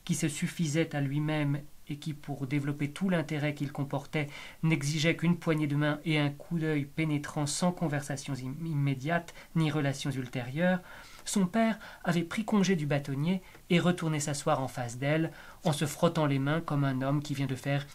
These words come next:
une précieuse acquisition. Quant au bâtonnier, la première émotion de cette entrevue, une fois passée, comme les autres jours,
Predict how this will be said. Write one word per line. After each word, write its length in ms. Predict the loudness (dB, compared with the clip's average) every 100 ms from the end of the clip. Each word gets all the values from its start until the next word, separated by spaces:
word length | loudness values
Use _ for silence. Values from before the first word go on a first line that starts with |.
| -2
une 160 | 0 0
précieuse 440 | 0 -2 -2 -2
acquisition. 640 | -2 -6 -8 -8 -8 -10 -14 -16 -20 -20 -18 -18 -18 -18 -18 -16 2
Quant 140 | 2 2
au 40 |
bâtonnier, 540 | -2 -2 0 2 2 2 -14 -14 -14 -16 -6
la 120 | -2
première 420 | 2 8 10 10 6
émotion 400 | 2 2 2 2
de 80 |
cette 220 | 2 0 0
entrevue, 520 | 0 -2 2 2 4
une 160 | 6 6
fois 220 | 4 -2
passée, 560 | 0 -4 -4 -2 -2 -2 4
comme 200 | 8 8
les 200 | 8 2
autres 240 | 0 -2
jours, 420 | 0 -2 -2 -4